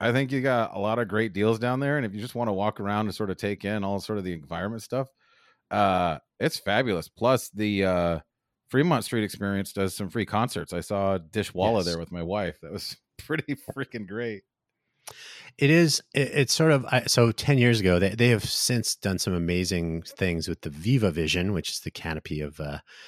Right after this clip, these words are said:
Speaker 1: Mm-hmm,
Speaker 2: of
Speaker 1: mm-hmm.
Speaker 2: extremely n-, nicely saturated, uh, display elements that they have up there. So ten years ago, it was okay. It was nice. It's, it's noticeably prettier now. But I would bring people downtown, whether it was my mom or friends visiting,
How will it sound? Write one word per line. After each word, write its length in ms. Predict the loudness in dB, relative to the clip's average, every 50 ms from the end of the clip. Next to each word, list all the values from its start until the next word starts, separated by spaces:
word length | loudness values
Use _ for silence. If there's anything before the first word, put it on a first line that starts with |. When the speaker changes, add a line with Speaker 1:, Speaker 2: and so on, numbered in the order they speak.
| -20 -20 -12 -12
Speaker 1:
Mm-hmm, 200 | -8 -8 -6 -8
Speaker 2:
of 200 | -8 -8 -10 -10
Speaker 1:
mm-hmm. 140 | -6 -6
Speaker 2:
extremely 1000 | -4 -4 -2 -4 -4 -4 -4 -2 0 4 4 6 6 6 4 4 2 2 -2 -6 -6
n-, 100 | -8 -8 _ -6 -2
nicely 400 | 0 2 2 2 2 0 -2 -2
saturated, 760 | -2 -2 -2 -2 -4 0 0 0 2 2 0 -2 -4 -4 -6
uh, 300 | -4 -4 -4 -6 -8 -10 -14 _ _ _ _ -10
display 680 | -8 -8 -6 -4 -2 0 0 0 0 0 0 -2 -4
elements 560 | -4 -6 -4 -2 -2 -2 -4 -4 -4 -6 -8 -8
that 120 | -10 -12
they 80 | -10 -10
have 160 | -8 -8 -8
up 100 | -8 -6
there. 140 | -8 -8 -8 -10 -20 -18 -18 -18 -20 -20 _ _ _
So 320 | -4 0 2 4 4 4 2
ten 260 | 0 2 4 6 6
years 200 | 8 6 6 6
ago, 300 | 6 6 6 8 8 6
it 100 | 6 6
was 200 | 4 2 2 2
okay. 640 | 2 0 0 2 4 6 6 6 6 4 4 2 -2 _ -10
It 100 | -8 -6
was 180 | -4 -6 -2 0
nice. 520 | 2 4 4 4 2 0 -4 -8 -10 -10 _
It's, 180 | -14 -12 -12 -14 _
it's 220 | -12 -10 -10 -10 -14 _ _ _
noticeably 720 | -6 -2 0 2 2 2 0 -2 -2 0 0 0 0 -2 -6 _ _ -6
prettier 440 | -2 0 0 0 0 0 -2 -4 -6
now. 200 | -8 -10 -10 -12 _ -16 -20 -20 -20 -20 -20 -20 _ _
But 120 | -2 2 4
I 100 | 4 4
would 160 | 4 2 -2 _ _ _ _ _ _ _ -2
bring 220 | 0 2 2 2
people 220 | 2 2 0 2
downtown, 580 | 2 2 2 2 0 0 0 0 2 0 0 0
whether 180 | -2 0 0 -2
it 40 | -4
was 120 | -4 -6
my 100 | -6 -6 -4
mom 400 | -2 0 0 0 0 0 -2 -2
or 60 | -4
friends 320 | -6 -6 -8 -8 -8 -8 -8
visiting, 380 | -8 -8 -8 -10 -12 -14 -16